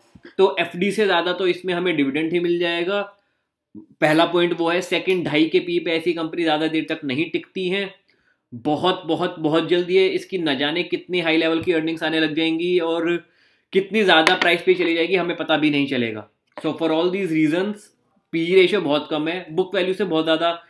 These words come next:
डिस्काउंट पे ट्रेड कर रही है, डिविडेंड यील्ड भी काफ़ी अच्छा है, and earnings and sales and net profit all time high पे हैं।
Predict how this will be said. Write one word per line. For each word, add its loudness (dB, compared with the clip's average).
डिस्काउंट -2
पे 2
ट्रेड 0
कर 0
रही 4
है, 6
डिविडेंड 2
यील्ड -4
भी -2
काफ़ी -2
अच्छा -2
है, -4
and 2
earnings 0
and 0
sales 6
and -2
net -4
profit -4
all 0
time -4
high -4
पे -6
हैं। -4